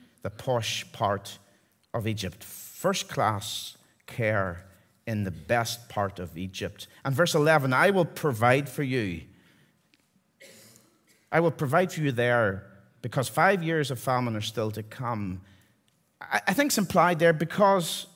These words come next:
you provided for me, Dad, I'm gonna provide for you."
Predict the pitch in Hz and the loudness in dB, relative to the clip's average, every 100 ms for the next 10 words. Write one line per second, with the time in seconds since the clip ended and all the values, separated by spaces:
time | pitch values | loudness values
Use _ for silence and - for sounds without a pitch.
0 | - 151 220 - 180 170 175 160 - 143 | -8 -2 -2 -2 2 4 4 2 2 4
1 | 151 170 143 151 - - 120 135 180 131 | 4 6 4 2 -4 2 4 6 4 2
2 | 110 - - _ _ _ _ _ _ _ | -6 -10 -16 _ _ _ _ _ _ _
3 | _ - 135 165 160 151 139 135 131 107 | _ -8 -2 -2 -2 -4 -6 -4 -6 -2
4 | 113 110 110 - 113 127 113 87 | 0 0 -4 -8 -6 -4 -4 -6